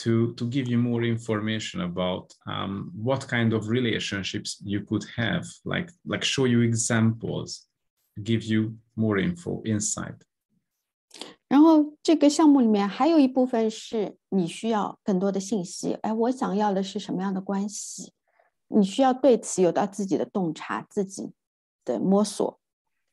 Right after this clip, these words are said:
Speaker 1: And, uh, also there is that part of how you can, uh, meet the person and how you can, uh, get together and,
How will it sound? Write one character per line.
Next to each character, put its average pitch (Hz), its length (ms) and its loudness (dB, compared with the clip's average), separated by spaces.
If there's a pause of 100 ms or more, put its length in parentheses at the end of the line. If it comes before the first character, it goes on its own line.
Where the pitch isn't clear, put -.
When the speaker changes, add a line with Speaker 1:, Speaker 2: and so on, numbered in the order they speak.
(1900)
Speaker 1:
And, 113 300 2
uh, 117 680 0 (100)
also 110 540 -4
there 110 180 -2
is 107 200 -2
that 107 180 -8
part 101 340 -6
of 107 200 -4 (580)
how 113 420 -2
you 107 300 0
can, 107 400 -2
uh, 107 360 -4
meet 123 340 -4
the 113 80 -4
person 92 720 -6
and 95 180 -6
how 101 220 -4
you 101 280 -4
can, 98 420 -8
uh, 101 220 -6
get 123 300 -4
together 98 880 -2
and, 95 260 -6